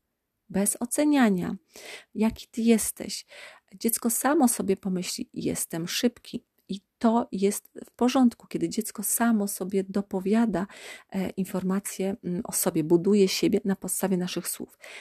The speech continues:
Ale to nie jest ocena z naszej strony. Mało tego, to,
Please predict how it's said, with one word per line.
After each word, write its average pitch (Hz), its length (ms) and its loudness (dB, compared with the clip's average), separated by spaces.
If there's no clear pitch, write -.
Ale 175 200 -2
to 190 160 -4
nie 202 160 6
jest 220 240 0
ocena 180 320 -6
z - 80 -6
naszej 180 220 -8
strony. - 380 -6
Mało 240 260 4
tego, 233 320 0
to, 220 240 -4